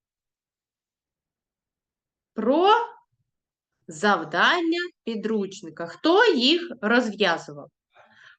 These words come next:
Козачок Дзига, козачок Відчайдух і писар, так? Отже,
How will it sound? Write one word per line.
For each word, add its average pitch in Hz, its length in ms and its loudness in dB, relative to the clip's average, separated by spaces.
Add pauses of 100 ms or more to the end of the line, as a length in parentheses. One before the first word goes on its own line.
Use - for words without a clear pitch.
Козачок 262 680 2
Дзига, 262 600 0 (1040)
козачок 247 680 -2
Відчайдух 202 1080 -4 (520)
і 320 220 0 (1040)
писар, 262 560 -2
так? 494 280 -4 (1800)
Отже, 226 440 -6